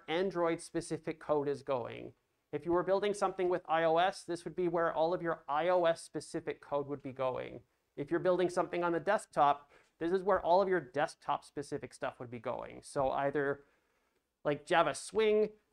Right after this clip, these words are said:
or if you're doing something with, on the command line, this is where all your command line stuff would be going. Printf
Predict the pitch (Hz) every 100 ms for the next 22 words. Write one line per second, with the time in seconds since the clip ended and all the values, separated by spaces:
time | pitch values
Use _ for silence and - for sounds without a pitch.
0 | - 180 196 185 175 175 175 156 180 165
1 | 175 165 165 165 165 156 151 147 151 156
2 | 156 147 135 143 160 147 156 156 151 -
3 | 135 135 143 139 135 127 - - - 139
4 | 127 120 123 113 - - 160 156 - 139